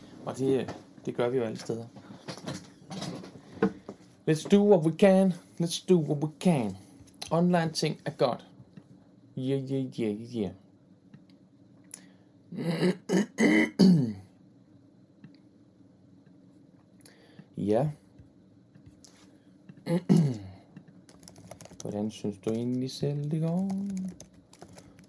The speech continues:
Det kan du tænke lidt over. Ja, men er der nogle gode, øh, emner?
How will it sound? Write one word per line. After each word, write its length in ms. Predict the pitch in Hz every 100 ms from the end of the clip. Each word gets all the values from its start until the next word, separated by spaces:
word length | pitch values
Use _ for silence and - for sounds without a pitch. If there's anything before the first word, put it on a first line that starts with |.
| -
Det 220 | 202 185
kan 200 | - 147 -
du 40 |
tænke 380 | 110 117 120 113
lidt 180 | 110 110 - -
over. 640 | 104 98 101 117 - - - - - - - - - - - - - - - - - - - - - - - - - - - - - _ - - - - - -
Ja, 300 | 143 240 247 - - - _ -
men 160 | - 208
er 60 |
der 80 | 190
nogle 180 | 190 196
gode, 400 | 190 202 214 160
øh, 280 | 123 107 123 - - _ - - - -
emner? 280 | 185 220 247